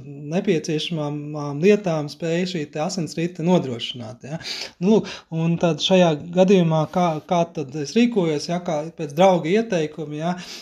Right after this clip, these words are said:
ā, šādā augstā <laughs> lai-, laikā pēc brīža sapratu, ka, nu, nu, ka pirksti ir nosaluši, tad es sāku tādas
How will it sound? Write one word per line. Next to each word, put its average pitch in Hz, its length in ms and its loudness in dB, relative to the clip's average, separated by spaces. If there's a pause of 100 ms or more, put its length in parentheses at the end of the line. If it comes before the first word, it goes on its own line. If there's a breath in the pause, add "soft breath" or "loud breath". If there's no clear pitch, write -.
ā, 143 220 -12
šādā 151 460 -2
augstā 175 400 -2
<laughs> 165 40 0
lai-, 123 140 0 (160)
laikā 185 560 0
pēc 151 300 -6
brīža 175 420 0 (340 loud breath)
sapratu, 175 520 -4
ka, 151 100 -10
nu, 151 240 -6
nu, 165 220 -6
ka 151 180 -10
pirksti 180 420 -4
ir 156 80 -4
nosaluši, 208 600 0 (600)
tad 143 300 -6
es 131 200 -4
sāku 160 260 2
tādas 123 320 -8